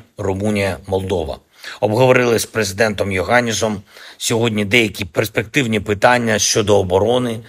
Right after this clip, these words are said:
те, як можемо разом зміцнити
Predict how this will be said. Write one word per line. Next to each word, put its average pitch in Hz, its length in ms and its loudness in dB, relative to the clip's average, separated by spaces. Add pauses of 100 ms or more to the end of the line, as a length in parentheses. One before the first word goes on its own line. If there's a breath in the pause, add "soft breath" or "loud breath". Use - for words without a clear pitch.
(420 loud breath)
те, 131 120 6
як 113 180 4
можемо 110 580 0 (240 soft breath)
разом 104 540 4
зміцнити 104 640 -4